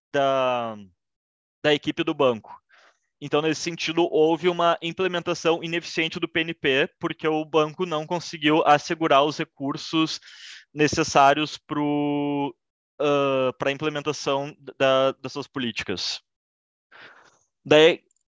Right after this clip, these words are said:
esse, esse gráfico é interessante pra demonstrar um pouco essa,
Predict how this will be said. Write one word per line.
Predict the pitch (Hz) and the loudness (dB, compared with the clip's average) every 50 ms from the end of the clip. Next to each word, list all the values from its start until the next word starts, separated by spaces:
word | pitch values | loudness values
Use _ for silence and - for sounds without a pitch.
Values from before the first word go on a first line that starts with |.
| _ - | _ 0
esse, | 156 165 165 156 - | 2 2 2 2 2
esse | 175 165 - - | 0 2 2 2
gráfico | 180 175 170 170 170 - - | 4 6 6 6 6 4 -2
é | 196 | 0
interessante | 185 190 180 180 170 - - 170 165 170 165 - | 2 2 2 2 2 2 2 0 0 0 -2 -4
pra | - 185 | -4 -2
demonstrar | 170 175 175 175 175 165 - - 147 156 | -2 0 0 0 -4 -4 -2 -2 -2 0
um | 160 165 | -2 -4
pouco | - - 160 147 151 151 - - | -4 -2 0 0 0 0 0 0
essa, | 156 151 - - - 165 156 151 147 143 135 131 127 120 113 | 0 0 0 -2 0 2 4 4 6 6 4 4 4 2 2